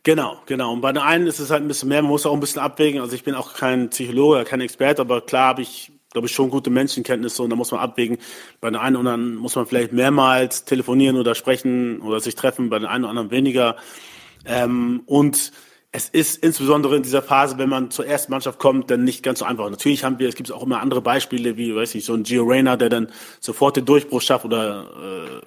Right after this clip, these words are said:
Jude Bellingham natürlich, ist auch eine andere Nummer, weil das auch finanziell ein ganz anderes Paket war, ähm, ähm, die dann den Durchbruch schaffen direkt, ähm, trotzdem, glaub ich, noch mal mehr Feedback brauchen,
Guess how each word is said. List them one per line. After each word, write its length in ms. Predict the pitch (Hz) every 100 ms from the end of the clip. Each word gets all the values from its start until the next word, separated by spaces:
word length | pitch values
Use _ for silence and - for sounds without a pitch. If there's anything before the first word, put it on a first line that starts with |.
| -
Jude 200 | - 120
Bellingham 420 | 120 127 120 113 113
natürlich, 540 | 104 - 120 113 - - - - -
ist 140 | - 104
auch 160 | 117
eine 140 | 117 104
andere 180 | 110 101
Nummer, 220 | 117 113
weil 80 | 110
das 180 | 110
auch 180 | - 107
finanziell 420 | - 107 - 117
ein 100 | 120
ganz 160 | 113 110
anderes 240 | 120 113
Paket 320 | - - 127 -
war, 260 | 107 - - - - - - -
ähm, 500 | 117 110 101 95 - _ _ _ _ -
ähm, 320 | 107 101 104
die 120 | 120
dann 180 | 117 113
den 160 | 113 107
Durchbruch 400 | 131 139 - 117
schaffen 360 | - 135 143
direkt, 540 | 123 120 135 - - - _ _ _ -
ähm, 260 | 110 110
trotzdem, 920 | - 139 - - 143 143 143 143 - - _
glaub 200 | - 120
ich, 80 | 123
noch 100 | 127
mal 160 | 123 117
mehr 200 | 131 123
Feedback 380 | 151 147 131 -
brauchen, 400 | 131 135 147